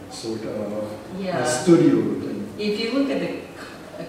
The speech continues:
Speaker 2: cover of all the credits, it takes, like, nine people to do what Schulz did all by himself. It just <laughs>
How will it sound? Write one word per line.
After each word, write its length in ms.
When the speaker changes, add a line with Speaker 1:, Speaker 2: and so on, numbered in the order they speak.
Speaker 2:
cover 380
of 100
all 160
the 140
credits, 540
it 220
takes, 240
like, 200
nine 460
people 300
to 100
do 140
what 140
Schulz 340
did 120
all 140
by 140
himself. 400
It 160
just 400
<laughs> 100